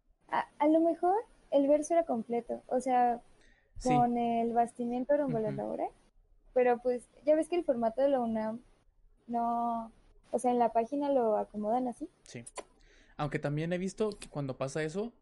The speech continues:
Speaker 2: antes del verso, que digamos que se pasa al, a-, al renglón de abajo, se pone como un corchete
Speaker 1: Ujú.
Speaker 2: o algo así para indicar que,
Speaker 1: Ah,
Speaker 2: que pertenece al
Speaker 1: cierto.
Speaker 2: verso de arriba.
Speaker 1: Cierto, cierto.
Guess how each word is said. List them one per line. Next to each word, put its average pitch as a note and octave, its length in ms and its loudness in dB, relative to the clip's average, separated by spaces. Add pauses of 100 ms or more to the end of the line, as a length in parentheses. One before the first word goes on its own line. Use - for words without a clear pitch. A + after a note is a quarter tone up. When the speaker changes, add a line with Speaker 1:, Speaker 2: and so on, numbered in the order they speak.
(200)
Speaker 2:
antes D3 420 -6
del C3+ 460 -4
verso, B2+ 340 -6
que D3 100 -6
digamos C3 260 -6
que - 80 -12
se B2 120 -12
pasa D3+ 420 -4 (380)
al, A#2+ 640 -10
a-, G#2 260 -16 (320)
al C3 140 -10
renglón A#2+ 280 -8
de C3 60 -6
abajo, D3 320 -4 (380)
se - 160 -4
pone C#3+ 200 -4
como D3 140 -4
un B2+ 120 -6
corchete C#4 540 0
Speaker 1:
Ujú. C3+ 60 -2
Speaker 2:
o B2+ 60 -2
algo B2+ 100 -6
así C3+ 160 -8
para C3 240 -4
indicar A#2+ 440 -10
que, A#2+ 680 -10 (260)
Speaker 1:
Ah, D4+ 460 0
Speaker 2:
que D#4+ 80 2
pertenece - 480 2
al C3+ 60 0
Speaker 1:
cierto. - 20 0
Speaker 2:
verso C3+ 220 -2
de B2+ 60 -4
arriba. B2 260 -6 (1600)
Speaker 1:
Cierto, B3+ 520 -2
cierto. A#3 720 -10